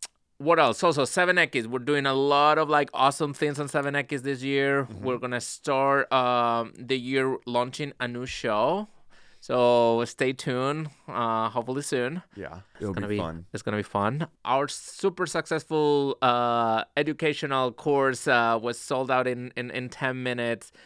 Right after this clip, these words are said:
Speaker 1: So we're opening five more slots, uh, for this January. So in, in two weeks, January sixteenth, we start. So hurry up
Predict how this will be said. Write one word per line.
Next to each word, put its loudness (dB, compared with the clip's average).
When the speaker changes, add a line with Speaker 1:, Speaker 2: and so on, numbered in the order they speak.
Speaker 1:
So 4
we're 0
opening 0
five 2
more -4
slots, -4
uh, -2
for 2
this -2
January. -2
So -4
in, -6
in -8
two -2
weeks, -2
January -4
sixteenth, -10
we -6
start. 0
So -4
hurry 2
up 4